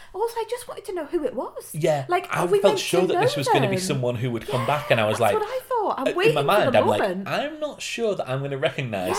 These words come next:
Speaker 1: Yeah,
Speaker 2: who
Speaker 1: that's
Speaker 2: this
Speaker 1: what I
Speaker 2: is."
Speaker 1: was thinking.
Speaker 2: But yeah, I would definitely work 'cause I don't know who it is,
Speaker 1: And for the
Speaker 2: unless it's Emma
Speaker 1: first,
Speaker 2: Roberts.
Speaker 1: so, yeah, <laughs> for the first twenty minutes, I was thinking, "Oh,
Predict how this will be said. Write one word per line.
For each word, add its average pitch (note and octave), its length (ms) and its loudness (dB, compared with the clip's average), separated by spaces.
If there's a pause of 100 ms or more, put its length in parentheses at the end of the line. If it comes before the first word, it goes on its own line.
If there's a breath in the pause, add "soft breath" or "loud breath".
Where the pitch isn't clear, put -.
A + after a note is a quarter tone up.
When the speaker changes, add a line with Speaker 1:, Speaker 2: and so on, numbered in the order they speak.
Speaker 1:
Yeah, - 60 4
Speaker 2:
who A2+ 80 0
Speaker 1:
that's - 180 -2
Speaker 2:
this D3+ 100 4
Speaker 1:
what - 100 6
I - 40 2
Speaker 2:
is." - 40 0
Speaker 1:
was C5 160 -4
thinking. F#3+ 800 -6
Speaker 2:
But B2+ 380 4
yeah, G#2+ 300 -2
I A#2 160 -4
would G#2+ 220 -2
definitely - 340 0
work D#2 180 -4
'cause - 60 -10
I F#2+ 40 -6
don't G2 180 0
know G2 100 -6
who F#2 80 -4
it F#2+ 140 -2
is, B2 140 -2
Speaker 1:
And C4 80 -2
for - 20 -10
the - 60 -6
Speaker 2:
unless - 160 4
it's - 100 2
Emma B2 120 6
Speaker 1:
first, A#2 100 2
Speaker 2:
Roberts. - 400 6
Speaker 1:
so, F4+ 140 0
yeah, D#4+ 340 8 (120)
<laughs> - 140 -14
for G4 60 2
the F#4 80 2
first A4 320 -4
twenty - 260 -8
minutes, C#4 580 -10
I A#3+ 140 -2
was A#3+ 180 -4
thinking, G3+ 460 -10 (100)
"Oh, G#3 460 -4